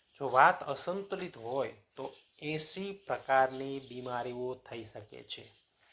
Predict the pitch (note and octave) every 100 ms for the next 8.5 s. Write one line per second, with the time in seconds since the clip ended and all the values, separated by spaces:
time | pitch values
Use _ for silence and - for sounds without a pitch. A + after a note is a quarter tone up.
0 | - - - - - - - _ - G3
1 | G#3 - E3 D#3+ D#3+ D3 D3+ - C#3 C#3
2 | G#2+ A#2 D3+ C3+ G#2 - _ _ _ -
3 | B2+ - C#3 C3+ - D3 E3 D#3+ - D#3+
4 | - C3 D3 D#3 F3 - D3 - C3+ C3
5 | C3 B2 B2 B2 A#2+ B2 A#2+ B2 - A#2+
6 | A2+ A#2+ G#2 A#2+ G#2 - A2 A#2 A2 G#2
7 | - - - - _ - F3+ F3+ F3 E3+
8 | D#3+ D3+ C3+ C3+ A2+